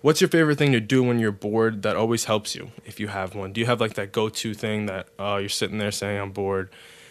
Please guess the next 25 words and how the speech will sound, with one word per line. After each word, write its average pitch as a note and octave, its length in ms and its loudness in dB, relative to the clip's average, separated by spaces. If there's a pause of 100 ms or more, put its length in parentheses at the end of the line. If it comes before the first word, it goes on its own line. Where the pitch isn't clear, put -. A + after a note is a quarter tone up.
(140)
and C#3 320 4
you B2+ 100 4
just B2 180 2
have A#2 160 0
something A2+ 180 -2
to G2+ 80 -2
do A2 220 -2
every A2 220 -2
time G#2+ 320 2
that F#2 100 -2
you G2 160 -4
always G#2+ 320 -2
find G#2 260 -2
enjoyment A#2 460 2
in? D#3+ 180 0 (200)
Please B2+ 200 0
share G2 240 0
with - 160 -12
us. - 320 -14 (680)
And C3+ 320 4
if C#3+ 180 -2
you D3 160 -2
like D3 240 2
today's C#3 300 2
discussion, D#3 640 0